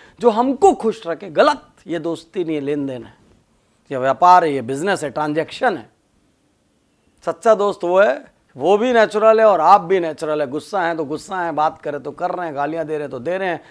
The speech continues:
तालियां दे रहे हैं तो दे रहे हैं, मजाक कर रहे हैं तो कर रहे हैं, कोई पर्पस नहीं है, बिना पर्पस के दो घंटा बैठे हैं तो भी मजाक कर रहे हैं, वो सच्चा दोस्त है।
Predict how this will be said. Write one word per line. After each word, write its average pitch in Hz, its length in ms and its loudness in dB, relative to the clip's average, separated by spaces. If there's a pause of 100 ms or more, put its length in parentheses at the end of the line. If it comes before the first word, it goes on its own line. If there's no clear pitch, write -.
(200)
तालियां 180 360 2
दे 175 120 0
रहे 170 100 -2
हैं 156 100 -8
तो 226 160 4
दे 196 200 0
रहे 190 100 -2
हैं, 180 180 -4 (260)
मजाक 202 360 4
कर 214 120 2
रहे 208 120 0
हैं 175 120 -8
तो 262 140 8
कर 247 200 0
रहे 214 180 0
हैं, 214 200 0 (220)
कोई 294 260 6
पर्पस 226 580 2
नहीं 233 140 -2
है, 220 80 0
बिना 269 240 6
पर्पस 240 440 2
के 247 120 2
दो 220 180 6
घंटा 214 320 2
बैठे 208 220 0
हैं 220 100 -4
तो 208 120 0
भी 269 120 2
मजाक 202 340 2
कर 190 100 -4
रहे 185 140 -4
हैं, 196 80 -2
वो 208 80 0
सच्चा 156 340 -4
दोस्त 113 320 -12
है। - 120 -20